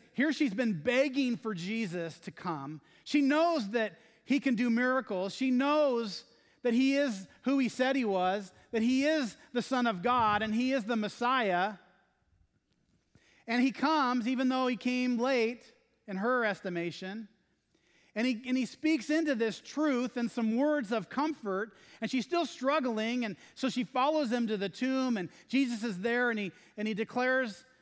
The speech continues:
for this stone to be rolled away, and her only response that she can think of saying is, "Wait, hold on, Lord.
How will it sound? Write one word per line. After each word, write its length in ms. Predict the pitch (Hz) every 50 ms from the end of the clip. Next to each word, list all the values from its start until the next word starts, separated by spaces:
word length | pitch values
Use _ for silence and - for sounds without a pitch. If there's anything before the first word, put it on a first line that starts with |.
| _ _ _
for 120 | _ - 214
this 160 | 220 233 -
stone 360 | - - 262 247 262 277 269
to 60 | 247
be 140 | 226 226 220
rolled 300 | 208 202 202 196 196 175
away, 440 | 190 180 175 175 170 175 185 196 196
and 180 | 175 170 180 180
her 240 | 156 196 208 220 226
only 440 | 220 247 277 277 277 294 285 277 269
response 640 | 233 233 226 - - - - 233 226 226 233 220
that 120 | - 202 -
she 120 | - 202
can 140 | 151 190 160
think 260 | - - 220 226 -
of 80 | 233 190
saying 460 | - - 196 180 175 175 170 170 160
is, 340 | 156 151 147 143 143 139 - _ _ _ _
"Wait, 240 | - 247 269 226 - - - _ _ -
hold 220 | - 254 285 254
on, 280 | 247 - 226 196 190 180
Lord. 340 | 170 160 165 170 190 202